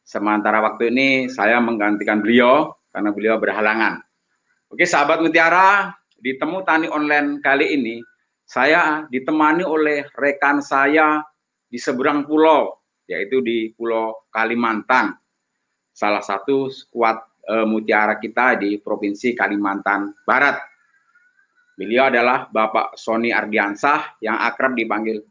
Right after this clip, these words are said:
Pak Sony, Area Manager Wilayah Kalimantan Barat. Nah, pada, eh, episode Teto ini beliau akan membahas tentang tanaman kelapa sawit. Nah, tanaman kelapa sawit di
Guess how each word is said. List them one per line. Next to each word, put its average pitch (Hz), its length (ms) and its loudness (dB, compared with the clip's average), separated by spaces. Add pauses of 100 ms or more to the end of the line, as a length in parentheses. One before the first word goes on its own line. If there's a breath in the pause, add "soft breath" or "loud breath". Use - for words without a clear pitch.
(140)
Pak - 160 -4
Sony, 139 640 2 (560)
Area 110 300 2
Manager 110 800 0
Wilayah 110 480 -2 (180)
Kalimantan 107 680 -2
Barat. 127 400 0 (420)
Nah, 80 240 -20 (560)
pada, 123 360 0 (760)
eh, 113 480 2
episode 113 540 -2
Teto 117 240 -4
ini 123 240 -2
beliau 120 320 2
akan 123 260 -4
membahas 123 380 0
tentang 135 560 -2 (480)
tanaman 151 580 2
kelapa 147 320 -2
sawit. 147 640 0
Nah, 90 160 -14 (720)
tanaman 165 400 2
kelapa 175 260 2
sawit 175 480 0 (480)
di 127 240 0